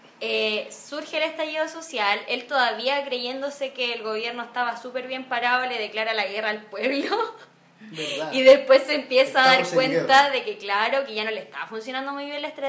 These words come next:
Speaker 1: estrategia.
Speaker 2: siquiera el general fue capaz de
Speaker 1: Claro.
Speaker 2: sostener esos dichos.
Speaker 1: Claro, o sea que incluso dentro de su institución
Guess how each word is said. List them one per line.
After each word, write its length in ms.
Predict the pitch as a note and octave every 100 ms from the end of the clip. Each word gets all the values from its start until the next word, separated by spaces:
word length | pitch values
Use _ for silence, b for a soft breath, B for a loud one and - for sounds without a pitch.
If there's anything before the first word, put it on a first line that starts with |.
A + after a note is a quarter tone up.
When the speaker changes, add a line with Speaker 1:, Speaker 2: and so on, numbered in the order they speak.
| E3+
Speaker 1:
estrategia. 20 | -
Speaker 2:
siquiera 220 | D#3+ G#3
el 60 | G3
general 500 | F#3 D#3 D3 F3 A3
fue 80 | G3
capaz 460 | F#3 E3+ F#3+ G#3+ -
de 80 | -
Speaker 1:
Claro. 260 | G3 F3
Speaker 2:
sostener 340 | F3 A3+ E4 G4
esos 260 | A3+ F#3+
dichos. 260 | G#3 - C#3+ - _ _ _ -
Speaker 1:
Claro, 280 | G#3+ C4
o 40 | A3
sea 200 | A3 G#3
que 100 | G#3
incluso 360 | G3+ G#3 G#3+ A3+ A3
dentro 460 | G#3+ G#3+ G#3 G3 F#3
de 500 | G3+ F#3+ F3 - -
su 360 | - A#3+ B3+
institución 840 | D4 D#4 - D#4 D#4+ - D4+ F4